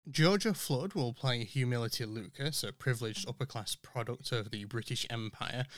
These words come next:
whom the crew of the Nautilus take hostage. Thierry Fairmont,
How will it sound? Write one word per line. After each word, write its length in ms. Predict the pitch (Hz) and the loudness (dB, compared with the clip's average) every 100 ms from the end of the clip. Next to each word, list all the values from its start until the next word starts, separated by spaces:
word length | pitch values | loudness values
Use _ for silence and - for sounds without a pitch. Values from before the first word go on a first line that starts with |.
| - - | -14 0
whom 180 | 135 123 | 2 2
the 80 | 120 | 0
crew 320 | - 131 117 | 2 4 2
of 80 | 107 | -2
the 60 | |
Nautilus 500 | 110 107 - 139 139 | -4 -2 -2 -2 -2
take 300 | - 117 - | -4 -6 -6
hostage. 640 | 123 117 - 107 131 - - - - _ _ - | -4 -4 -4 -4 -4 -6 -8 -20 -20 _ _ -4
Thierry 480 | - 170 180 175 160 | 4 4 6 2 0
Fairmont, 720 | - - 156 185 226 - | 0 2 2 2 -2 -4